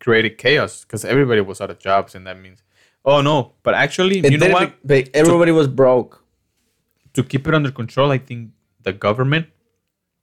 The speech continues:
Speaker 1: or I don't know, I think the government was giving out free food.
Speaker 2: I wouldn't call it free, pero
Speaker 1: Yeah, but, yeah.
Speaker 2: pero no, eh, todos recibían como un kilo de,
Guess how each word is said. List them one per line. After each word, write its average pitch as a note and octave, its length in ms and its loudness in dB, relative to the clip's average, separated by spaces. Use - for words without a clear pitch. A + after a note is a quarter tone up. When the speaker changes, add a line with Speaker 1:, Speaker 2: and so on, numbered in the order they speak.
Speaker 1:
or G2 340 -4
I G2 140 -6
don't G2 160 -8
know, G#2 260 -6
I G#2 80 -6
think G#2+ 160 -10
the G2+ 60 -8
government G#2 440 -8
was F#2+ 140 -18
giving G2 260 -12
out - 140 -8
free G#2+ 160 -4
food. G#2+ 300 -8
Speaker 2:
I C3+ 40 4
wouldn't C#3 280 4
call C3 200 2
it B2+ 80 2
free, F#3 240 0
pero G#2+ 420 0
Speaker 1:
Yeah, A2 220 0
but, F#2 180 -12
yeah. G#2 280 -4
Speaker 2:
pero B2 300 2
no, C3+ 360 0
eh, A#2+ 220 -4
todos E3+ 320 2
recibían D3 640 2
como B2+ 220 2
un A#2+ 80 0
kilo C3+ 280 2
de, A2 120 2